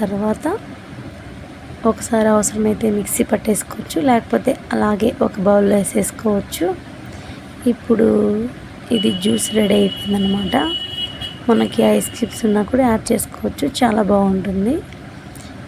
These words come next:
ఇప్పుడు ఒక గ్లాస్లో వేసేస్తున్నా అనమాట. ఇది జ్యూస్ రెడీ అయింది. ఇప్పుడు ఇది ఫోర్ ఫైవ్ అవర్స్ ఫ్రిడ్జ్లో పెట్టేస్తే ఐస్ క్రీమ్ కూడా రెడీ అయిపోతుంది.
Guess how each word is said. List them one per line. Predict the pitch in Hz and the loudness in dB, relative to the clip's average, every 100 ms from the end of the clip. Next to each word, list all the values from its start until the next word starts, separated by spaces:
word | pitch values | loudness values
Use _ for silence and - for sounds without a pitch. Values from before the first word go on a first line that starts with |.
| - | -4
ఇప్పుడు | 220 - 226 | -2 2 4
ఒక | 226 - | 4 2
గ్లాస్లో | 226 220 - 233 220 | 2 2 2 4 4
వేసేస్తున్నా | 185 208 190 - 196 202 | 4 0 -4 -2 0 2
అనమాట. | 196 208 202 247 - - - - - - - - - - - - - - - - - 220 | 2 0 -2 -6 -6 -16 -16 -16 -18 -16 -14 -14 -16 -16 -16 -16 -14 -14 -14 -14 -2 0
ఇది | 190 196 190 175 | 2 2 2 -2
జ్యూస్ | - 202 208 - | -2 0 0 0
రెడీ | 220 208 220 | 0 4 4
అయింది. | 226 226 262 - - - - - - - | 4 2 -2 -6 -16 -16 -16 -16 -4 -4
ఇప్పుడు | - 226 | -2 0
ఇది | 220 220 | 2 0
ఫోర్ | - 233 220 196 | 2 2 2 2
ఫైవ్ | 226 214 214 | 2 4 4
అవర్స్ | 220 226 - - | 4 2 -4 -4
ఫ్రిడ్జ్లో | - 185 214 202 | -4 0 2 2
పెట్టేస్తే | 208 226 208 - 349 - - - - - - - 254 | 2 0 -2 -4 -4 -6 -16 -16 -16 -16 -16 -2 4
ఐస్ | 247 - | 4 2
క్రీమ్ | - 214 202 | 0 0 2
కూడా | 233 285 | 4 6
రెడీ | 254 233 | 6 4
అయిపోతుంది. | 220 - 196 214 208 | 0 -2 -4 -4 -2